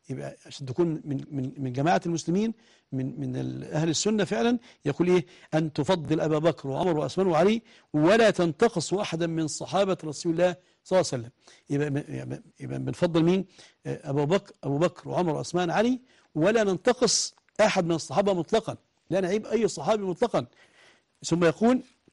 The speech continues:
"ولا تكفر الناس بالذنوب، وتصلي على من يقول لا إله إلا الله". يبقى م-، لا أكفر مسلما بذنب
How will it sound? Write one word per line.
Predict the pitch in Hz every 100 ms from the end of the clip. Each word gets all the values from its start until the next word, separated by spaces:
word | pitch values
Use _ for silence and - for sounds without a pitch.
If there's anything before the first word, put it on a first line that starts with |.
| _ _ _ _ _ _
"ولا | 165 226
تكفر | 202 170 214 - 170
الناس | 165 180 -
بالذنوب، | 156 135 127 113 - _ _ _ _ _ _ -
وتصلي | 139 - - 220 185
على | 160 170 160
من | 156
يقول | 160 - 190
لا | 165 170
إله | 180 156
إلا | 147
الله". | 127 117 - _ _ _
يبقى | 135 131 131
م-، | 135 - 151
لا | 147 170
أكفر | 156 196 - 156 151
مسلما | 139 - 185
بذنب | 156 143 180 226